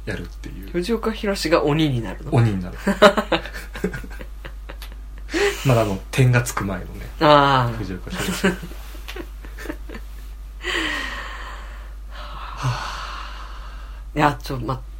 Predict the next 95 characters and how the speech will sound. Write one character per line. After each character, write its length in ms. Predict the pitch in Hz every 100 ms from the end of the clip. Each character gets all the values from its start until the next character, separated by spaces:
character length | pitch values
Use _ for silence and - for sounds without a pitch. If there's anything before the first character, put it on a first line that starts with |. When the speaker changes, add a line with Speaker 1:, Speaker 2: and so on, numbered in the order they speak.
| -
Speaker 2:
う 60 | -
ち 220 | - - -
ピ 240 | 214 214
ー、 120 | -
う 80 | 143
ち 160 | - -
ピ 120 | -
ー。 20 |
Speaker 1:
あ、 120 | 175 165
う 80 |
ち 180 | 165 240
ピ 200 | 247 240
ー。 360 | 233 - - 160
Speaker 2:
う 60 |
ち 200 | 131 - -
ピ 120 | 196 190 175
ー。 240 | - -
Speaker 1:
う 40 | 139
ち 200 | - -
ピ 120 | 196
ー。 80 | 190 - - -
す 80 |
ご 60 | 165
い 20 |
ね。 60 | 117
う 80 | 127
っ 40 | -
ち 140 | -
ゃ 40 | 240
ん 100 | 254
な 100 | 254
ん 60 |
ち 80 | 190
ゃ 40 | 147
ん 60 |
と 80 | 101
ダ 140 | 110
ウ 100 | 123
ン 60 | 131
タ 140 | - - - 143
ウ 40 |
ン 100 | 123
が。 100 | 120
Speaker 2:
す 200 | 120 247 240
ご 160 | 339 339
い 100 | 196
ね。 280 | 156 147
も 260 | 151 175 214
う 40 |
ほ 180 | 247 226
ん 60 | 254
と 60 | -
そ 300 | 262 226 -
こ 100 | 294
ら 140 | 262 285
辺 220 | 294 233
だ 100 | 175
け 160 | 175
で、 380 | 165 143 127 117 - -
Speaker 1:
ね。 380 | 117 123 123 123 - - - - - - -
Speaker 2:
平 220 | 160 147
成 180 | - 143
の 120 | 143
テ 180 | 151 139
レ 80 |
ビ 100 | 117
語 140 | 113 123 117
れ 140 | 117 117
る 100 | -
よ。 60 | -
Speaker 1:
い 40 |
や、 60 | 98
確 260 | 117 104 -
か 140 | 101
に。 100 | 92
Speaker 2:
う 140 | 175
ん。 280 | 156 127 117 - -
Speaker 1:
あ 60 | -
れ、 80 | 190
う 100 | 123
っ 40 | -
ち 100 | -
ゃ 40 |
ん 40 | 254
な 100 | 254
ん 60 |
ち 40 | 180
ゃ 20 |
ん 40 | 101
ダ 100 | 107
ウ 60 |
ン 140 | 123 123
タ 120 | 139
ウ 60 |
ン、 160 | 110 101